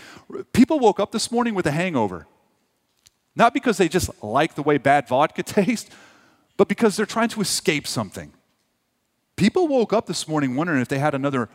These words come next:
month or two left in their marriage. They woke up today addicted to something that they just can't put down. They woke up today scared. People woke up today and they finally got everything they wanted in life and they're miserable.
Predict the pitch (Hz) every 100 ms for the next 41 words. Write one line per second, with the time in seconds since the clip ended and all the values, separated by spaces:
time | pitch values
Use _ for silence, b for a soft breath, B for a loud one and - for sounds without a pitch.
0 | _ 120 135 151 123 - 120 107 - 104
1 | 95 85 73 80 - - _ _ _ _
2 | _ _ _ _ _ _ _ 143 175 208
3 | 202 190 - 175 175 147 - - 143 -
4 | - 90 - _ _ _ _ - 123 131
5 | 98 95 80 78 _ _ 117 123 123 117
6 | 120 110 98 - 76 73 _ B B B
7 | B B - 180 214 202 196 190 175 165
8 | 156 143 - - - - - 175 160 139
9 | 104 82 - _ _ _ _ _ _ _
10 | _ - 208 247 202 196 190 202 - 190
11 | 180 185 B B 160 160 - 190 220 254
12 | 196 156 147 208 269 262 233 220 185 190
13 | 180 143 127 127 131 - 143 135 123 135
14 | 151 165 127 117 - -